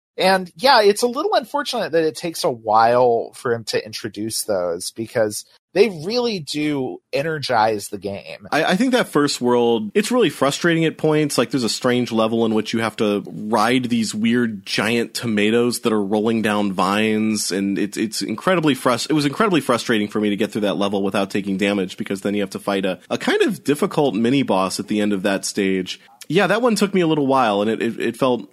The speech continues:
Speaker 2: far more frustrating than I would have expected from a game like this.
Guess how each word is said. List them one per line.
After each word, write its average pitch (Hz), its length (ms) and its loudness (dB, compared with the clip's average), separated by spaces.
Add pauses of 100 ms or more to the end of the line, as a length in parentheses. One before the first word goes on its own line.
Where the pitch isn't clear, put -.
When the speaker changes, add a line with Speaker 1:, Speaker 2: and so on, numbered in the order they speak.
(120)
Speaker 2:
far 123 340 0
more 110 600 0
frustrating 101 760 0
than 98 120 2
I 98 80 2
would 104 160 0
have 98 60 -4
expected 104 500 -4
from 95 160 -6
a 92 40 -4
game 92 240 -4
like 87 260 -10
this. 95 360 -6